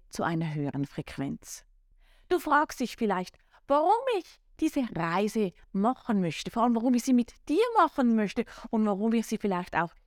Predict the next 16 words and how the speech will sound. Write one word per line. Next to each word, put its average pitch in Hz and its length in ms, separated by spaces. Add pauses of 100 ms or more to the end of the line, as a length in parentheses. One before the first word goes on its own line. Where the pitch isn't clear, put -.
(140)
hier 220 420
auf 147 140
diesem 165 260
Kanal 190 440
mit 196 260
dir 170 100
machen 151 380
möchte. 143 420 (580)
Diese 285 200
Frage 226 340
kann 208 220
ich 208 120
dir 220 120
sehr 196 220
einfach 190 340
beantworten, 175 920